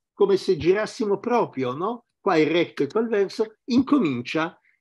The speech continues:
il Rerum Vulgarum Fragmenta, che vi segnalo sono una forma editoriale unica, cioè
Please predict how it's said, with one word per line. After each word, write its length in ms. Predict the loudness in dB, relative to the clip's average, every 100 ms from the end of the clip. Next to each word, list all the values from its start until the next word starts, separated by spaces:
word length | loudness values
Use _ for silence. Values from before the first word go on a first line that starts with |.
| _
il 120 | 0 2
Rerum 320 | 4 2 4
Vulgarum 540 | 4 4 2 -4 -6
Fragmenta, 880 | -6 -6 -6 -6 -8 -8 -12 -10 -8
che 160 | 2 4
vi 180 | 4 -2
segnalo 960 | 0 0 2 0 2 2 2 2 0 -4 -20 -20
sono 920 | -18 -12 2 4 6 4 0 -6 -8 -10
una 320 | -4 -2 -2
forma 1000 | -2 2 4 4 4 2 0 0 -2 -4 -10
editoriale 1400 | -4 -4 -4 -6 0 2 2 0 0 -2 -4 -6 -6 -12 _
unica, 720 | 2 2 4 0 -2 -8 -8 -12 -20 -20 _
cioè 520 | -8 0 2 2 0